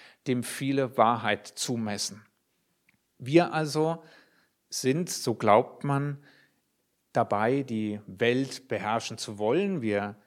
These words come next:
ziehen im Hintergrund die Strippen. Wir kontrollieren die Medien, das haben Sie vorhin schon gehört,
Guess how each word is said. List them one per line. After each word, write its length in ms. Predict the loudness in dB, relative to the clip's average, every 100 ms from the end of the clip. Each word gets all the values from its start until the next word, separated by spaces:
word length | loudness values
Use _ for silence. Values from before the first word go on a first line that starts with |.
| _ -6
ziehen 480 | -4 -2 -2 -2
im 140 | -4 -4
Hintergrund 1000 | -4 0 0 0 -4 -2 -4 -8 -16 -12
die 80 | -6
Strippen. 760 | -6 -4 -8 -8 -12 -14 -16 _ _ -20 -20 _ _
Wir 460 | -2 2 2 0 -4 -14 _ _ _
kontrollieren 800 | -8 -8 -6 -4 -2 -2 -4 -6
die 300 | -6 -6 -6 -6
Medien, 760 | 0 0 0 -2 -2 -4 -8 -14
das 160 | -18
haben 120 | -14 -10
Sie 100 | -4
vorhin 320 | -2 0 0
schon 200 | 0 0
gehört, 500 | -2 -4 -6 -8